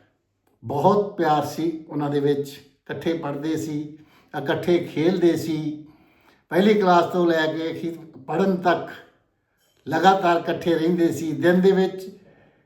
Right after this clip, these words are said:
ਜਦ ਤੱਕ ਇੱਕ ਦੂਜੇ ਨੂੰ ਮਿਲ ਨਾ ਲੈਣ, ਸਬਰ ਨਹੀਂ ਸੀ ਆਉਂਦਾ। ਦੋਸਤੋ, ਇੱਕ ਦਿਨ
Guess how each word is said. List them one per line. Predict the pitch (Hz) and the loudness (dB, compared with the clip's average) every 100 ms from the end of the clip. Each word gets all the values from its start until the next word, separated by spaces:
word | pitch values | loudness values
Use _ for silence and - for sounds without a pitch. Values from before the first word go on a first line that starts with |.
| _ 117 | _ -2
ਜਦ | 131 196 - | 4 4 4
ਤੱਕ | 214 214 | 2 4
ਇੱਕ | 208 202 | 2 2
ਦੂਜੇ | 196 202 202 | 0 6 6
ਨੂੰ | 202 | 6
ਮਿਲ | 185 185 | 4 4
ਨਾ | 185 185 | 4 4
ਲੈਣ, | 180 185 185 - - - | 4 2 0 -8 -20 -18
ਸਬਰ | - 175 165 | -4 0 0
ਨਹੀਂ | 147 165 | 0 -2
ਸੀ | 143 170 | -2 -4
ਆਉਂਦਾ। | 143 131 123 - - _ _ _ _ _ _ _ _ - | -2 -2 -4 -10 -16 _ _ _ _ _ _ _ _ 0
ਦੋਸਤੋ, | 202 247 247 269 | 4 6 6 6
ਇੱਕ | 262 | 6
ਦਿਨ | 233 254 254 254 - | 0 0 0 -6 -10